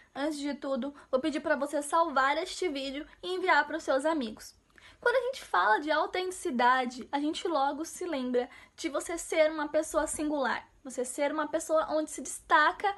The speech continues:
por onde passar. Mas pra fazer isso, o primeiro passo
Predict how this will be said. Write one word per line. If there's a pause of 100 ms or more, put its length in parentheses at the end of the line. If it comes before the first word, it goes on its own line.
(240)
por
onde
passar. (400)
Mas
pra
fazer
isso, (180)
o
primeiro
passo